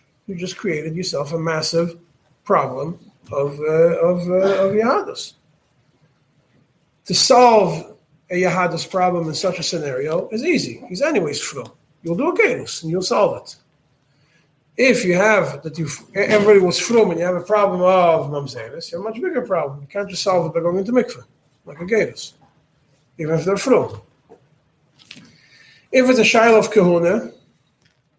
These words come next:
you have to do much more research. Research on both ends. The guy comes and says he's a kohen, Baal Tshuva, a kohen, he wants to marry this girl.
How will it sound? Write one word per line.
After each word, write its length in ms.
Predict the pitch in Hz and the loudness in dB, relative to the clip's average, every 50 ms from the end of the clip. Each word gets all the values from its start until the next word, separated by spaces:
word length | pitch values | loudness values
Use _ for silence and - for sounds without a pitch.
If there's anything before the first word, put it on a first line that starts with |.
| _ _ _ _ _ _ _ _ _ _ _ _ - - - - - - - - - | _ _ _ _ _ _ _ _ _ _ _ _ -20 -20 -20 -20 -20 -20 -20 -20 -20
you 80 | - 127 | -18 -16
have 80 | - - | -16 -10
to 60 | 143 | -8
do 100 | 165 170 175 | -6 -2 0
much 220 | 208 233 233 226 | -2 -2 0 0
more 160 | 214 196 165 | 0 0 0
research. 580 | 147 143 139 - - - - - - - - - - - - _ _ _ _ _ _ _ _ _ _ _ _ _ _ _ _ _ _ _ _ _ _ _ _ _ _ _ - - - - - _ _ - - - | -2 -4 -6 -8 -8 -10 -12 -12 -12 -12 -12 -14 -16 -18 -18 _ _ _ _ _ _ _ _ _ _ _ _ _ _ _ _ _ _ _ _ _ _ _ _ _ _ _ -20 -20 -20 -20 -20 _ _ -20 -14 -10
Research 340 | 160 156 - 190 180 - 214 | -6 -6 -4 -4 -2 -2 0
on 100 | 214 208 | 2 6
both 280 | 247 247 226 - - | 6 6 6 4 0
ends. 380 | 165 139 127 123 - - - - _ _ _ _ _ _ | -2 -4 -6 -8 -12 -14 -16 -18 _ _ _ _ _ _
The 60 | 165 | -8
guy 180 | 156 196 202 214 | -4 -4 -2 -2
comes 300 | 208 214 208 202 185 165 | -2 -2 -2 -2 -2 -4
and 60 | 160 | -6
says 200 | - 196 185 165 | -6 -6 -6 -6
he's 220 | 165 160 156 151 147 | -6 -10 -10 -12 -12
a 40 | |
kohen, 480 | - - 240 254 247 254 254 254 254 - - - _ | -4 -2 2 6 6 6 6 4 -2 -6 -14 -20 _
Baal 220 | 160 147 156 160 165 | -10 -8 -6 -6 -4
Tshuva, 360 | - 254 262 254 226 202 185 | 2 4 4 4 4 4 0
a 20 | |
kohen, 300 | - - 240 240 240 233 | 0 0 0 2 2 2
he 40 | 208 | 0
wants 240 | 190 196 196 190 - | 0 -2 -2 -4 -4
to 80 | 196 | -4
marry 280 | 185 190 190 185 185 170 | -2 0 0 0 0 0
this 180 | 170 170 160 - | 0 0 0 0
girl. 360 | 160 156 143 139 - - | -2 -4 -6 -6 -8 -10